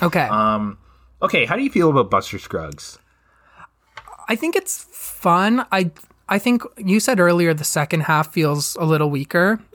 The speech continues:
Speaker 1: and I definitely felt that 'cause I was starting
Speaker 2: Oh,
Speaker 1: to
Speaker 2: yeah.
Speaker 1: get a little bored. Maybe there
Speaker 2: Yep.
Speaker 1: was one story too many.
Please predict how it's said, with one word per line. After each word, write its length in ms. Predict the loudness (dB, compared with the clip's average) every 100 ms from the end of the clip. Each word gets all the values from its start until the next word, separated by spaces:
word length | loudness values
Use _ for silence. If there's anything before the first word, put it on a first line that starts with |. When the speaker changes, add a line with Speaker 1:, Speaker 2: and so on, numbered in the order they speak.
| -8
Speaker 1:
and 160 | 0 2
I 80 |
definitely 360 | 2 0 0 0
felt 280 | 0 -2 2
that 180 | 0 0
'cause 100 | 0
I 100 | 0
was 100 | 0
starting 280 | 0 2 2
Speaker 2:
Oh, 20 |
Speaker 1:
to 60 | 2
Speaker 2:
yeah. 40 |
Speaker 1:
get 120 | 2
a 40 | 2
little 220 | 0 0
bored. 440 | -2 -2 0 -2 -6 _ _ _ 0
Maybe 180 | 2 4
there 120 | 6
Speaker 2:
Yep. 160 | 4 2
Speaker 1:
was 140 | 0
one 240 | 0 2
story 380 | -2 -2 0 0
too 180 | -2 -4
many. 460 | -6 -6 -6 -6